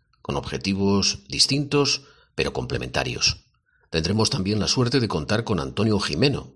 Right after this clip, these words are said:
del equipo de Buenos Días, Javi Mar, de Cadena cien, para que comparta su experiencia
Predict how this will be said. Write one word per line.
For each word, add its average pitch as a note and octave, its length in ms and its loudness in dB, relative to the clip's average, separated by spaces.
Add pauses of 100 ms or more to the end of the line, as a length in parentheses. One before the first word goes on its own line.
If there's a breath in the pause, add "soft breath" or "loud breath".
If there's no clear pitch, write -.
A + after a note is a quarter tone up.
del C2+ 140 -2
equipo G#2+ 340 0
de D2+ 140 0
Buenos G#2+ 320 2
Días, F2+ 260 0
Javi E2 220 -2
Mar, A2 260 0 (320 loud breath)
de - 100 -8
Cadena - 320 0
cien, - 360 0
para - 240 -4
que - 100 -4
comparta E2+ 580 -4
su - 180 -4
experiencia G#2+ 680 0